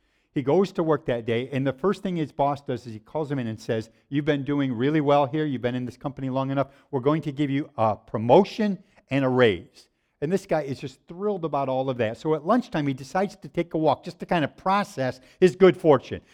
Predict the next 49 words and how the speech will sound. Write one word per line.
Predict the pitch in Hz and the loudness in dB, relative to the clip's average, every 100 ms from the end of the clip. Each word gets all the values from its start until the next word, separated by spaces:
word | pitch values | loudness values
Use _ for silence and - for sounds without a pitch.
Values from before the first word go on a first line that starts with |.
| - | -4
And | 175 | 0
as | 202 226 | 2 4
he's | 220 | 2
walking | 180 214 247 240 | 8 8 8 4
along, | 208 165 165 | 4 4 4
some | - 160 | 0 -4
kids | - 233 190 | 0 -2 2
next | 214 202 - | 0 0 0
door | 160 - - _ | 0 0 -2 _
hit | 214 208 | 8 8
a | |
ball | 151 196 196 165 | 8 6 6 6
over | 214 233 | 6 8
a | 226 | 6
fence | 214 190 - | 4 0 -2
and | 156 | -6
it | 151 - | -4 -4
hits | 220 | -4
his | - - | -6 -8
foot. | - 131 - _ _ | 0 0 0 _ _
He | - 202 | 0 2
looks | 202 | 2
down | - 214 | 4 2
at | 202 | 2
the | |
ball, | 180 170 | 2 2
he | 147 | 2
picks | - - | -4 -6
it | 180 | 0
up, | 170 170 | 0 0
he | |
kind | 123 165 170 | -8 -8 -10
of | |
smiles, | - - 160 170 214 214 - _ | -10 -8 -4 -2 -4 -6 -12 _
and | 147 | -6
he | |
throws | 135 175 175 170 | -2 0 2 2
it | |
back | 151 156 156 | 4 4 4
over | 160 151 | -2 -2
to | 170 | -2
him | |
and | 147 | -4
says, | 160 | -2
"Have | 180 214 | 4 4
a | 214 | 6
good | 226 | 6
game, | 185 208 175 | 6 4 4
guys." | 156 147 160 170 - | 6 8 8 2 -6